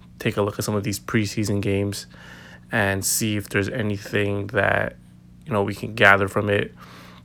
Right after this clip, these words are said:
Keep in mind that, you know, preseason's kind of like workout videos for these N B A players.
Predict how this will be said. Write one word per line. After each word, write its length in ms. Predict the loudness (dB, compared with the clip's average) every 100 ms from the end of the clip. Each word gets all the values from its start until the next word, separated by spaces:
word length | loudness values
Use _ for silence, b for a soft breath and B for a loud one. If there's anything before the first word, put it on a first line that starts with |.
| -6
Keep 160 | -2 2
in 80 | 4
mind 320 | 4 4 2
that, 400 | 4 4 2 -4 -12 -20 -20 -10
you 80 | -4
know, 160 | -4 -4
preseason's 680 | 0 2 2 2 2 2 0
kind 240 | 0 2
of 100 | 4
like 380 | 2 0 -2 -8 -16 -16 -20 -20 -18 -8
workout 440 | 0 2 2 0
videos 440 | 0 2 4 2 0
for 100 | -2
these 140 | 2
N 120 | 2
B 140 | 2 0
A 60 |
players. 480 | 2 4 4 2 -6